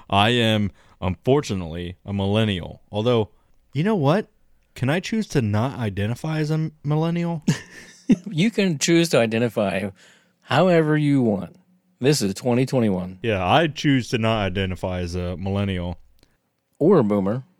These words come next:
Speaker 1: I don't wanna be any of these young, stupid fucks either, but
Speaker 2: Gen X?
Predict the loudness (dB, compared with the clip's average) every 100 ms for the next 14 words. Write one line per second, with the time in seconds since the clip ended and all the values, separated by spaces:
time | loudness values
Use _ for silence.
0 | _ -20 -20 _ _ 0 2 2 2 2
1 | 2 0 -2 -2 -2 -2 -2 -2 -4 -2
2 | -4 -4 -6 -6 -8 -6 -8 -8 -10 -12
3 | _ -20 _ _ _ _ _ _ -6 0
4 | 2 2 -2 -8